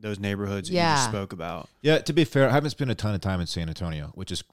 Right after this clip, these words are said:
Speaker 3: weird because
Speaker 1: I would
Speaker 3: it's,
Speaker 1: like
Speaker 3: it,
Speaker 1: to.
Speaker 3: it's the closest city
Speaker 2: Although that
Speaker 3: to Austin
Speaker 2: the J W
Speaker 3: of the
Speaker 2: that
Speaker 3: big
Speaker 2: they,
Speaker 3: four.
Speaker 2: what golf tournament was that that they played there? Looked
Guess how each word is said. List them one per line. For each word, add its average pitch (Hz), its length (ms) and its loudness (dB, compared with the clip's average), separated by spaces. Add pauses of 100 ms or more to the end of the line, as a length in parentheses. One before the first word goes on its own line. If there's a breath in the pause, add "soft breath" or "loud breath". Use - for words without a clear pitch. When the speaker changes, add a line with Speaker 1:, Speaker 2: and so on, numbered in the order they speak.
(120)
Speaker 3:
weird 101 180 -2
because 85 160 0
Speaker 1:
I 208 40 10
would 220 60 10
Speaker 3:
it's, 147 60 6
Speaker 1:
like 151 180 10
Speaker 3:
it, - 40 -4
Speaker 1:
to. 107 100 2
Speaker 3:
it's 98 140 2
the 104 80 0
closest 104 420 0
city 104 140 2
Speaker 2:
Although 175 240 4
that 165 240 2
Speaker 3:
to - 80 -2
Austin 90 560 -4
Speaker 2:
the 165 80 -4
J 196 240 4
W 202 320 2
Speaker 3:
of - 40 0
the 180 60 2
Speaker 2:
that 165 120 0
Speaker 3:
big 165 100 0
Speaker 2:
they, - 40 2
Speaker 3:
four. - 260 -6
Speaker 2:
what 156 180 -6
golf 151 200 -2 (380)
tournament 151 300 -2
was 156 80 -4
that 156 180 -4
that 127 100 -10
they 156 100 -4
played 151 260 -8
there? 151 280 -6 (360)
Looked - 180 -12